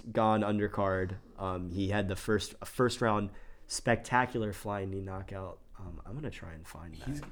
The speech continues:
Speaker 2: he's gonna fight four times this year. That seems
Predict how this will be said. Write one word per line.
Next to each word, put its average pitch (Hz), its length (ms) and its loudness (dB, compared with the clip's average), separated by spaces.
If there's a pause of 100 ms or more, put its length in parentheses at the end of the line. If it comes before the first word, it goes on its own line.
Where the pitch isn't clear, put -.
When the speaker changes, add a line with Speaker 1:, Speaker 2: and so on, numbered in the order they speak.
(240)
Speaker 2:
he's 127 180 -8
gonna 143 160 -2
fight 107 380 -2 (180)
four 98 180 -2
times 95 420 -4
this - 220 -12
year. - 160 -14 (760)
That 117 160 -8
seems 110 760 -6